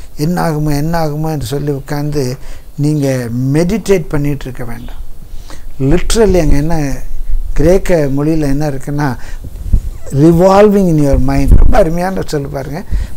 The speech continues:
மனசுல சுத்தி, சுத்தி, சுத்தி வருது. "ஐயோ, என்ன பண்ணேன்? என் பிள்ளை கல்யாணத்துக்கு என்ன பண்ணேன்? இனிமே கல்வி இது எப்படி இருக்கும்? Education எப்படி இருக்கும்? Online இது, என் பிள்ளைகள் எல்லாரும் ஆன்லைன்ல படிக்க முடியுமா? சம்மதம்லாம் உண்டாகுமா?"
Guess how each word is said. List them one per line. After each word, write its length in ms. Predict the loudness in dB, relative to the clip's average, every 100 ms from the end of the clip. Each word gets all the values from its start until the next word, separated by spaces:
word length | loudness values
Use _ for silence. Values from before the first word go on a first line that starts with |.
| 0
மனசுல 300 | 0 0 4 6
சுத்தி, 300 | 6 4 0
சுத்தி, 340 | -2 -2 -4
சுத்தி 340 | -4 -4 -2
வருது. 560 | -2 0 -2 4 6 8 8 6 2
"ஐயோ, 180 | 4
என்ன 220 | 4 4 2
பண்ணேன்? 360 | 0 -2 -6 -6 -6 -4 -4 -2
என் 60 |
பிள்ளை 180 | 2 2
கல்யாணத்துக்கு 460 | 2 0 -2 -4 -8
என்ன 120 | -10
பண்ணேன்? 720 | -12 -14 -14 -16 -14 -12 -6
இனிமே 300 | -2 0 -2 -2
கல்வி 360 | -4 -2 0
இது 100 | 0
எப்படி 240 | 0 2 0
இருக்கும்? 380 | -2 -6 -8 -10 -10 -6
Education 520 | -4 -2 0 -2 -2 -4
எப்படி 120 | -4
இருக்கும்? 280 | -4 -4 -4
Online 720 | -2 -2 -2 -4 -4 -4 -6
இது, 240 | -4 -4 -4 -6
என் 160 | -4 -2
பிள்ளைகள் 400 | 0 0 2 2
எல்லாரும் 340 | 0 0 -2
ஆன்லைன்ல 320 | -4 -4 -6 -6
படிக்க 300 | -6 -6 -6
முடியுமா? 360 | -6 -6 -6 -6 -8 -4
சம்மதம்லாம் 500 | 0 2 2 0 -2
உண்டாகுமா?" 480 | -2 -2 -2 -2 -4